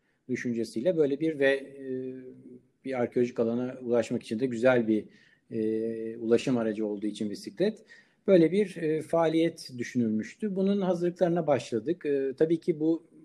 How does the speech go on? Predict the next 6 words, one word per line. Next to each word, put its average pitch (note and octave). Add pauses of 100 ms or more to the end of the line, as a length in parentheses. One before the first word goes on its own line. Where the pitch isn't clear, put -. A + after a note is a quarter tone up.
(160)
Maltepe D3
Belediyesi A2
ile G2+
yapılabilecek G#2+
bir G#2 (380)
çalışmaydı. A2+